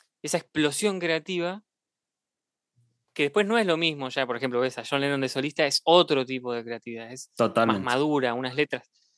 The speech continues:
Speaker 1: otra cosa. Entonces creo que, que es una etapa en la que si algo tenemos que, o, o yo me hubiese gustado que me incentiven más, esa, esa explotación creativa de jugar, experimentar, hacer, hacer cosas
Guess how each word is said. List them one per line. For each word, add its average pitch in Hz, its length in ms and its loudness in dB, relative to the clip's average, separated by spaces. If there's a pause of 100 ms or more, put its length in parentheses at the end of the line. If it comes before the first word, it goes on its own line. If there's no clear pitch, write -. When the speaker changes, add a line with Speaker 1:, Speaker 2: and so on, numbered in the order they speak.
(240)
Speaker 1:
otra 156 240 4
cosa. 143 300 2 (580)
Entonces 156 380 0
creo 170 180 4
que, 151 240 0
que - 140 -10
es - 100 -8
una 160 100 -2
etapa 156 300 2
en 151 60 2
la 135 100 2
que 123 380 -4 (960)
si - 240 -2
algo 170 280 4
tenemos 156 300 2
que, - 300 -4 (380)
o, 127 280 -14
o 123 240 -8
yo 156 540 6 (200)
me 131 100 -2
hubiese 147 160 2
gustado 147 260 4
que 143 60 2
me 139 100 0
incentiven 143 480 -4
más, 170 340 -6 (380)
esa, 131 260 0 (120)
esa 156 240 -8
explotación 135 800 -4
creativa 139 540 -4 (520)
de 123 300 -4 (420)
jugar, 143 460 2
experimentar, 127 760 -2
hacer, 156 300 -6
hacer - 180 -14
cosas 147 500 -6